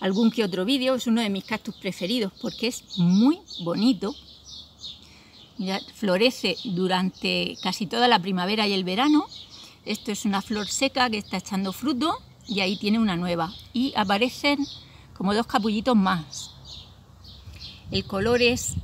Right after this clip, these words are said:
eh, como color tostado, granate, rojo,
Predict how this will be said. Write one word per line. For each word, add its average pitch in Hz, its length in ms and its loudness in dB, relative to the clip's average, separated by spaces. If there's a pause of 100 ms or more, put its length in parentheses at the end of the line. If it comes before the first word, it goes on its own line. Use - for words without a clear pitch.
(100)
eh, 190 380 0
como 185 240 -4
color 214 280 0
tostado, 262 840 2 (460)
granate, 247 1000 2 (380)
rojo, 247 760 0